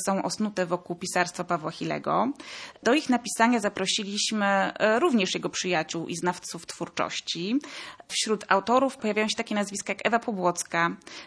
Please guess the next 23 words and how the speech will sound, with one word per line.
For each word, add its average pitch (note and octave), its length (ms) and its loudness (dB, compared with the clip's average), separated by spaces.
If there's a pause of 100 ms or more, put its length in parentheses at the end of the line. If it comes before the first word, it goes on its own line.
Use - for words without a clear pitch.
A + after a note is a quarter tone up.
(140)
Krzysztof - 380 -2
Czyżewski, F#3 920 0 (260)
znowu G#3 300 4
Artur G3 240 4
Nowaczewski, G3 680 0
Barbara F#3 360 4
Piórkowska F#3 1040 2
i G3 80 2
wielu, B3 220 2
wielu G3+ 220 0
innych, F#3+ 400 -2
myślę, F#3+ 280 -2
że F3 380 0
dla F3 440 0
wielu F3 160 -4
z - 80 -8
państwa, E3+ 640 -4
e, E3+ 140 -2
znanych E3+ 560 0 (120)
postaci D#3+ 720 -6
trójmiejskiego E3+ 540 -6
świata E3+ 260 -8
literatury. E3+ 720 -2